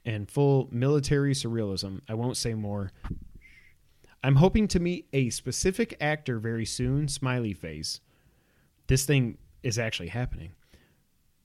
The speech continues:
And then the next thing, let's make this movie. And then there's the script next to a signed copy of Metal Gear on the M S X from Kojima.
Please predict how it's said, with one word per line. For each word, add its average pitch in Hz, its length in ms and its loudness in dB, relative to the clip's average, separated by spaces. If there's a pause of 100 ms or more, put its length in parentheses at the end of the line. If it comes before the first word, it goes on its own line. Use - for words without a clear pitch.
(200)
And 120 160 2
then 117 80 0
the 117 80 -2
next 117 240 -2
thing, 113 180 -2
let's 101 220 -6
make 98 160 -10
this 87 180 -10
movie. 73 320 -12 (1700)
And 110 140 -4
then 101 120 -4
there's 104 460 -6
the 87 280 -8 (600)
script - 480 4 (1500)
next 131 340 2
to 123 300 2
a 113 180 -2
signed 131 420 2
copy 127 400 2
of 107 100 -2
Metal 123 200 2
Gear 123 220 2
on 117 100 0
the 110 80 -2
M 110 120 -2
S 107 140 -2
X 156 200 0
from 117 420 -2
Kojima. 156 600 2